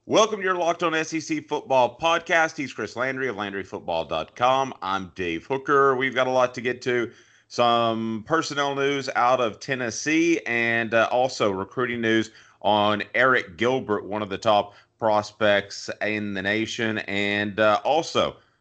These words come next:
ton of recruiting news out of Auburn and Alabama. So we'll get right to it. But first, we start with a breakdown of the top special team units in the conference. Chris, what do you got?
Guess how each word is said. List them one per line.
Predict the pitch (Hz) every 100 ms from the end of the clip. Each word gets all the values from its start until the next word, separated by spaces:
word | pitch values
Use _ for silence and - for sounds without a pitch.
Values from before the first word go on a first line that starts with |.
| _
ton | - 147 170
of | 160
recruiting | 123 107 139 139 127
news | 123 123 117 -
out | 98 104
of | 104 -
Auburn | 101 113 98 117 110
and | 92 -
Alabama. | 98 107 101 101 104 104 98 - _ _
So | - 90
we'll | 95
get | 101 -
right | 92 92 -
to | - 98
it. | 78
But | 80
first, | - 117 113
we | 101
start | - 131 160 165 - _
with | - 113
a |
breakdown | 117 123 123 104 123 123
of | 117
the |
top | 110 131 110
special | - - 127 127 123
team | 117 139 135 131 120
units | 110 123 131 131 - -
in | 113 127 127 -
the | 107 127 127 - -
conference. | - 127 131 127 113 82 71 -
Chris, | - 104 123 - -
what | 110
do | 107
you |
got? | 110 113 90